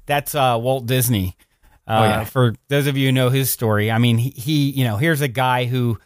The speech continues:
Speaker 1: I can, I can just relate to because he was such a, such a dreamer and such a, you know, eternal child. And, uh, you know, I think he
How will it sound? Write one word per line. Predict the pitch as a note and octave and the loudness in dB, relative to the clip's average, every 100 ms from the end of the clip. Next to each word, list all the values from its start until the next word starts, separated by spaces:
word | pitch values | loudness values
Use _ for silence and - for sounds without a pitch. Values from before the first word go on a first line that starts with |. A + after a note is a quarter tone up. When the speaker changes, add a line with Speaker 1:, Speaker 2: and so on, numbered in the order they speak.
| _ _ C3+ | _ _ -2
Speaker 1:
I | C#3 | -2
can, | D3 C#3+ E3 | -2 -4 -2
I | E3+ | 0
can | E3 | 0
just | C#3 C3+ | 0 -2
relate | C3 C#3 C#3 | 0 0 0
to | - C3+ | -2 -2
because | A#2 C3+ B2 - | 0 -2 -4 -4
he | B2+ | -4
was | A#2+ - - - - - | -4 -6 -10 -16 -20 -20
such | - - E3+ - | -10 -2 -2 0
a, | C#3 C3+ - | -2 -2 -6
such | - D#3+ | -4 -2
a | C3+ | -2
dreamer | A#2 C3 C3 C#3+ D#3 - - - | 0 2 2 2 -2 -10 -16 -6
and | A#2+ | -4
such | - C#3 C#3+ | -2 -2 0
a, | B2 G#2+ _ _ - | 0 -2 _ _ -2
you | B2+ | 2
know, | A#2+ A2 - | 2 0 -6
eternal | B2 - D3+ C#3+ A#2+ | -8 -2 0 0 -2
child. | C#3+ B2+ C#3 D3+ D3 - - - - - | -2 0 0 -2 -6 -12 -20 -20 -14 -2
And, | C#3 C3 B2+ B2 A#2 | 0 2 2 0 0
uh, | B2 B2 A#2+ A2 - _ | 0 2 0 -2 -6 _
you | D3+ D3+ | -2 0
know, | A#2 B2 - - | 0 -4 -10 -8
I | C3 | -2
think | E3 - | -2 0
he | E3 C#3+ B2 | 0 0 -2